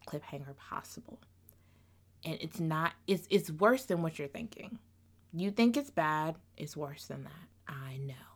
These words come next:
And also, and also another ho-, um, another least favorite part of mine is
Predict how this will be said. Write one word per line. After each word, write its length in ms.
And 180
also, 560
and 180
also 380
another 320
ho-, 200
um, 260
another 500
least 500
favorite 300
part 240
of 100
mine 460
is 440